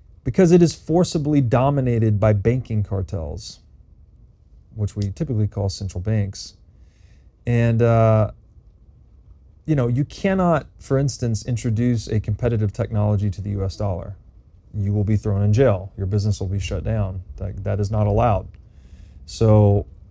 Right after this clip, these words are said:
that should give you some inkling of how unfree the market for money actually is. And as we explained earlier,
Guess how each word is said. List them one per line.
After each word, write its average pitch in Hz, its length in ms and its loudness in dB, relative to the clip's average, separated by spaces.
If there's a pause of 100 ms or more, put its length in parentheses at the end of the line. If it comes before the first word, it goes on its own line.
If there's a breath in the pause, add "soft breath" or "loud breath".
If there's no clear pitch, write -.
(360)
that 104 180 0
should 104 220 -6
give 110 160 2
you 107 100 4
some 113 220 -2
inkling 107 380 0
of 98 80 0
how 104 260 2
unfree 107 640 -2
the - 80 -8
market 101 320 -2
for 101 80 -10
money 95 180 -6
actually 95 420 -6
is. 101 360 -2 (1400 soft breath)
And 147 120 6
as 147 80 6
we 143 380 8 (100)
explained 180 380 2
earlier, 139 560 8